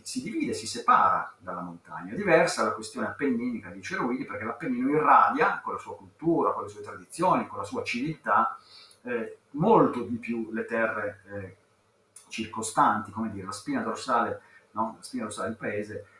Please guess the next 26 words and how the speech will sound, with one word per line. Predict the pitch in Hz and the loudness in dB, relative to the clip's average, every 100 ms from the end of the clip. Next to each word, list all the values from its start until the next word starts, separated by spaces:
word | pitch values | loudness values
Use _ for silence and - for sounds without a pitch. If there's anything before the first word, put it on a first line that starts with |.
| _ | _
lo | 107 101 - - _ - | -10 -8 -8 -16 _ -4
penetra | 208 - - - | 0 2 0 -6
ne-, | 98 92 | -6 -8
nelle | 104 98 | -14 -14
terre | 98 104 | -12 -12
circostanti, | - 117 - - 107 110 113 | -12 -10 -8 -4 -4 -4 -6
invece | 117 113 - 101 | -4 -4 -6 -8
la, | - 92 | -10 -10
la, | - - _ | -14 -18 _
le | 101 123 | 2 6
Alpi, | 135 - - | 6 6 -2
che | 92 | -10
hanno | 95 | -10
reso | 95 - - | -8 -8 -10
possibile | - - 107 101 | -12 -10 -10 -8
la | 92 | -10
pianura | - 95 101 | -10 -16 -12
padana, | - - - - | -8 -6 -8 -10
poi | 85 | -18
vengono | - 85 - - _ _ _ | -20 -20 -20 -20 _ _ _
in | |
qualche | - 98 110 | -18 -10 -6
modo | 113 | -6
dimenticate | 107 104 - - - 95 - | -6 -10 -14 -8 -6 -6 -8
da, | 87 | -16
da, | - - | -20 -20